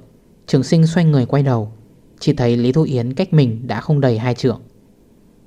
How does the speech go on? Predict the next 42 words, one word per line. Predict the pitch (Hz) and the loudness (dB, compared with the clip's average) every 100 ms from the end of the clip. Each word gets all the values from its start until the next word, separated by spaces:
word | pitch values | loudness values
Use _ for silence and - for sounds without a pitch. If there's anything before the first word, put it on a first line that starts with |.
| _ | _
Lúc | 160 165 | -2 0
này | 143 117 107 | 0 0 -2
đã | 120 | -2
đến | 131 131 | -2 -2
gần | 139 113 | -2 -2
canh | 123 123 | -4 -2
ba. | 127 123 120 _ _ _ _ _ - | -2 -2 -6 _ _ _ _ _ -4
Bởi | 131 | 2
vì | 135 131 | 4 4
màn | 131 127 | 2 0
đêm | 147 160 | 2 2
bao | 165 | 2
phủ, | 160 147 107 - _ _ | 2 0 0 -10 _ _
tăng | - 143 | -6 -4
thêm | 131 143 131 | 0 -2 -2
khoảng | 131 - 107 | -4 -6 -4
cách | 165 165 | -8 -6
khá | 127 110 | -8 -6
xa, | 135 127 123 - _ _ _ _ _ | -4 -4 -4 -10 _ _ _ _ _
Trường | - 127 | -2 0
Sinh | 160 156 | 2 0
lúc | 175 | 0
trước | - 175 175 | -4 -4 -4
cũng | 131 | -4
không | - 147 | 0 0
nhìn | 127 107 | 0 -2
rõ | 117 143 170 - - _ _ _ - | -4 -4 -6 -10 -20 _ _ _ -8
linh | 147 143 | -2 -2
khí | 135 135 117 120 180 | -2 -2 -2 -2 -4
mà | 147 123 113 | -4 -2 -2
Lý | 113 | -4
Thụ | 117 151 | -4 -4
Yến | 117 117 | -4 -4
thôi | 147 131 | -2 -2
động. | 120 - _ _ _ _ _ _ _ _ - | -4 -8 _ _ _ _ _ _ _ _ -4
Lần | 135 127 | 0 0
này | 117 | 0
hai | 120 151 | 0 0
người | 143 117 | 0 -2
cách | 113 156 | -2 -4
xa | - | -4
nhau | 131 127 123 120 | -2 -2 -2 -6